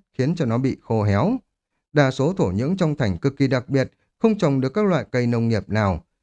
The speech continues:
chỉ có loại cây này mới có thể sinh trưởng. Hạt giống của loại cây ăn quả này chính là năm đó thiên tài của bộ lạc thánh nữ khư giới bây giờ, Bạch Khâm Vân, từ một nơi nguy hiểm tìm về cho bộ lạc Bạch Nguyệt. Mấy năm qua, bộ lạc Bạch Nguyệt đã dựa vào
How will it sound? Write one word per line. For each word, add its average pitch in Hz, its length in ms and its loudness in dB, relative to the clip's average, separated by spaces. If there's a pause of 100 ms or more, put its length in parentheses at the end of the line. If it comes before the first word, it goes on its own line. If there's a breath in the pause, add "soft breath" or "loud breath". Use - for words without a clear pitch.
(140)
chỉ 120 240 2
có 117 300 0
loại 160 260 -2
cây 127 140 -2
này 110 240 0
mới 95 160 -2
có 208 120 -2
thể 131 200 0
sinh 131 240 0
trưởng. 98 280 0 (440)
Hạt 151 220 2
giống 165 200 0
của 170 100 2
loại 135 160 0
cây 185 220 -2
ăn 196 180 0
quả 107 200 -2
này 101 320 -2 (200)
chính 208 160 4
là 147 120 2
năm 113 300 -2
đó 110 200 0
thiên 160 220 0
tài 104 240 -2
của - 140 -4
bộ 98 160 0
lạc 101 260 -2 (140)
thánh 113 200 2
nữ 156 240 0
khư 131 160 0
giới 110 240 0
bây 160 160 0
giờ, 98 260 0 (120)
Bạch 113 260 0
Khâm 131 220 0
Vân, 135 220 2 (340 soft breath)
từ 160 120 4
một 156 160 2
nơi 202 200 0
nguy 208 200 0
hiểm 127 380 -2
tìm 113 240 0
về 107 180 2
cho 135 140 -2
bộ 127 140 2
lạc 104 260 -2
Bạch 104 220 -2
Nguyệt. 104 220 -2 (500)
Mấy 190 140 4
năm 208 180 0
qua, 190 220 -2
bộ 160 140 -2
lạc 120 200 -2
Bạch 113 240 -4
Nguyệt 123 220 0
đã 143 180 -2
dựa 120 320 0
vào 104 280 0